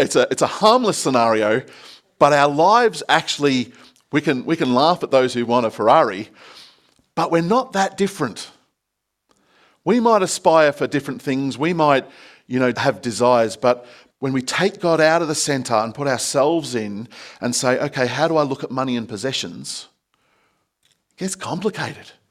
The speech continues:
It gets messy. And all of a sudden we start looking at people and what they've got and start saying, "But I don't have it and they do. How do I get it? What do I do?" And in our minds and our hearts, it gets complicated.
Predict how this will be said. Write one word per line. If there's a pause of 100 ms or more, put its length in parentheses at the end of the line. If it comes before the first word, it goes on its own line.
(600)
It
gets
messy. (640)
And
all
of
a
sudden
we
start
looking
at
people
and
what
they've
got (840)
and
start
saying,
"But
I
don't
have
it
and
they
do.
How
do
I
get
it?
What
do
I
do?" (320)
And
in
our
minds
and
our
hearts, (880)
it
gets
complicated.